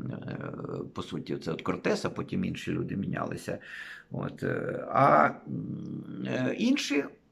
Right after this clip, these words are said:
призначалися на посаду і, власне кажучи, користувалися, е, працею м, е, тих людей, які там жили. Це не були кріпаки в такому, е,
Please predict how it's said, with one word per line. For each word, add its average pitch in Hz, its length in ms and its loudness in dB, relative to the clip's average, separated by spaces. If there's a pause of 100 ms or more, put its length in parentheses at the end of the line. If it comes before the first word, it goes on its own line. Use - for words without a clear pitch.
(360)
призначалися 185 640 8
на 160 120 8
посаду 220 600 4
і, 269 420 4
власне 214 380 2
кажучи, 185 360 0
користувалися, 139 920 4 (460)
е, 107 420 2 (520)
працею 135 720 6 (580)
м, 53 260 -2
е, - 500 -2
тих 120 240 -2
людей, 127 300 4
які 120 200 4
там 120 220 2
жили. 92 240 2
Це 226 160 6
не 302 120 6
були 233 260 4
кріпаки 139 560 4
в - 40 0
такому, 120 680 2
е, 110 120 2